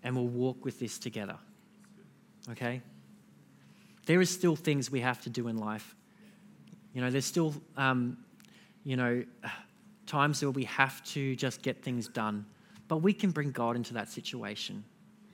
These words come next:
If we want to connect our being with Jesus with our doing for Jesus, then we need to build a habit of prayer.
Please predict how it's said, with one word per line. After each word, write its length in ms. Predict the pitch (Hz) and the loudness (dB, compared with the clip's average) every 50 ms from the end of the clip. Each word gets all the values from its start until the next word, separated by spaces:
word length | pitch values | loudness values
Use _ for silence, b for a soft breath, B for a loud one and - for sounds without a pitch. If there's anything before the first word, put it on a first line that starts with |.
| B B B B B | B B B B B
If 80 | - - | 2 8
we 100 | 160 175 | 10 10
want 200 | 196 196 208 202 | 12 12 10 10
to 40 | 196 | 8
connect 680 | 202 - 170 160 156 160 147 135 - - - - - B B B B B B B B B | 6 6 4 6 8 8 8 6 4 -2 -10 -10 -10 B B B B B B B B B
our 300 | - 139 131 131 131 131 127 117 - - | 6 8 10 10 10 8 6 2 0 2
being 600 | 156 156 170 185 190 190 190 190 185 190 185 180 - - - | 4 6 8 8 8 6 6 6 4 2 2 -2 -6 -16 -6
with 160 | - 156 147 151 | -4 -2 -2 -2
Jesus 580 | - 147 131 127 120 127 123 117 - - - - - - | 0 0 2 2 2 0 -4 -4 -4 -8 -10 -14 -8 -4
with 180 | 147 127 - | -4 -2 2
our 140 | 131 117 110 | 2 2 2
doing 500 | 113 107 - 147 143 147 156 156 160 156 | 2 0 0 2 2 4 4 2 2 0
for 540 | 156 - - - - 143 139 139 139 135 131 | -2 -6 -6 -2 2 2 4 4 2 2 -2
Jesus, 680 | 135 - - 117 110 104 - 113 - - - - - - - - - B B B B B B B B B B B B B B - - | -4 -6 -6 -6 -6 -6 -8 -10 -10 -8 -10 -10 -12 -14 -20 -20 -20 B B B B B B B B B B B B B B -2 0
then 140 | 147 135 | 2 4
we 80 | 135 135 | 4 4
need 160 | 139 139 131 | 4 2 0
to 80 | - 135 | 0 -4
build 380 | 120 110 139 135 135 139 131 | -4 2 2 4 4 4 2
a 40 | 135 | 2
habit 380 | 113 - - - 120 117 123 117 | 0 0 -2 -2 0 0 0 -4
of 160 | 113 104 - | -4 -6 -10
prayer. 380 | - - 127 117 107 101 101 | -10 -4 -4 -2 -2 -4 -6